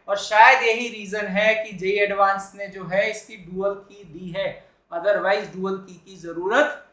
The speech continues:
नहीं थी, राइट? So I hope you got my answer। Now B option, sigma star orbital has one node in the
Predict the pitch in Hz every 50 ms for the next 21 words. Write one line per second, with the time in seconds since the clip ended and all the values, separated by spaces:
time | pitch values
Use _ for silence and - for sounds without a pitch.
0 | _ _ _ 147 156 170 180 170 180 202 202 196 196 - 143 131 - - _ _
1 | _ _ _ _ _ - 175 214 254 - - - - _ _ _ _ _ - 196
2 | 190 196 196 196 196 180 - 214 247 254 262 262 262 - - - 208 196 214 214
3 | 220 214 220 220 220 220 214 208 208 208 214 - 240 247 240 - - - _ _
4 | _ _ _ _ _ _ _ _ _ _ _ _ _ _ _ _ - 190 214 220
5 | 226 233 - - - - 151 147 214 226 262 262 254 262 254 254 - 269 262 262
6 | 262 - - - - 202 202 220 226 254 254 254 254 - - 262 247 247 247 233
7 | 226 220 214 214 226 - 240 240 233 220 214 233 233 220 190 170 160 190 202 214
8 | 220 220 220 220 220 233 233 233 - - - _ _ _ _ _ - 190 196 202
9 | 226 233